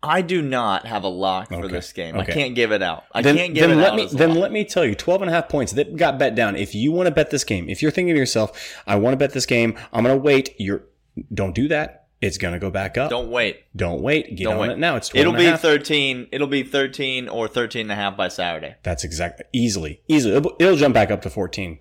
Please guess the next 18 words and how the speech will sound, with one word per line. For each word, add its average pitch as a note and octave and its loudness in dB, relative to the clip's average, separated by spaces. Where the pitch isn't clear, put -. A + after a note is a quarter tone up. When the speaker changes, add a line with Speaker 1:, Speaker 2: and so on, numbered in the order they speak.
Speaker 2:
I, A2 0
I, G#2+ 0
I G2+ 0
can F#2+ -6
almost E2+ -8
guarantee F2 -6
you. D#2 -10
Um, F#2 0
get C3+ 2
in D3 2
on C3+ 2
this, B2 0
a G2 -8
twelve A2+ 0
and G#2+ -2
a F#2+ -2
half. F#2+ -2
I'm C3+ 2